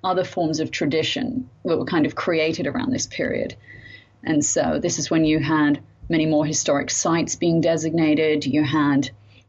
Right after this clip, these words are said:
historical figures, therefore, being focused on and becoming, you know, the town wanted to celebrate,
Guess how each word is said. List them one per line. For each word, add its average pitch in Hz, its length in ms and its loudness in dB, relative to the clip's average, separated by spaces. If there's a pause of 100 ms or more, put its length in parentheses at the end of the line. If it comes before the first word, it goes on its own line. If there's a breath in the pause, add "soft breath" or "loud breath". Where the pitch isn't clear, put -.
(600)
historical 170 520 0
figures, 170 480 0
therefore, 147 440 -2
being 147 460 2 (880)
focused 180 420 -2
on 170 240 -4
and 143 200 0
becoming, 151 720 0
you 151 80 2
know, - 160 0
the - 120 -4
town 147 300 0
wanted 143 220 2
to 127 80 -4
celebrate, 127 640 0